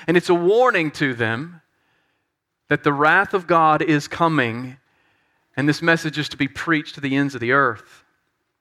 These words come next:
The first angel exhorts all of the inhabitants of the earth, every nation, tribe, tongue, and kindred,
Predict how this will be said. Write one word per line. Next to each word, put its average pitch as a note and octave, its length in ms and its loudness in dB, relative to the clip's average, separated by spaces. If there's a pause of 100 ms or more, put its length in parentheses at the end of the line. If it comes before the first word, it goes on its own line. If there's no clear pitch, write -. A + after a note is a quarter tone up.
(540)
The D#3+ 80 0
first G#3 400 0
angel F#3 560 2
exhorts E3 680 2
all G3 420 2
of F3 100 2
the E3+ 140 2
inhabitants D#3 520 2
of D3+ 200 0
the C#3+ 160 -2
earth, C#3+ 280 2
every F#3+ 340 2
nation, E3+ 520 0
tribe, D#3+ 400 2
tongue, D#3+ 300 0
and C3+ 140 -4
kindred, C#3 520 -2